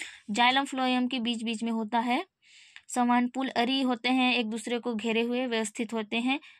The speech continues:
जाइलम क्या करता है? एक्सचार्ज होता है और फ्लोएम चालनी नलिका, सखी कोशिकाएं तथा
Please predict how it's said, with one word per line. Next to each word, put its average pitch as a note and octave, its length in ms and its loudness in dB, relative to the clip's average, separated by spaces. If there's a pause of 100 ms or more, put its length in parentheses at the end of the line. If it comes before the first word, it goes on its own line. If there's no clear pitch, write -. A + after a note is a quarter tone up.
जाइलम B3+ 340 4
क्या C#4 180 4
करता C4 260 -2
है? C#4 100 -4
एक्सचार्ज B3+ 500 2
होता B3+ 280 0
है C#4 180 -2
और B3 180 2
फ्लोएम B3+ 320 0
चालनी A#3+ 440 4
नलिका, A#3 540 2
सखी A#3+ 340 -4
कोशिकाएं A#3 600 0
तथा B3 360 -2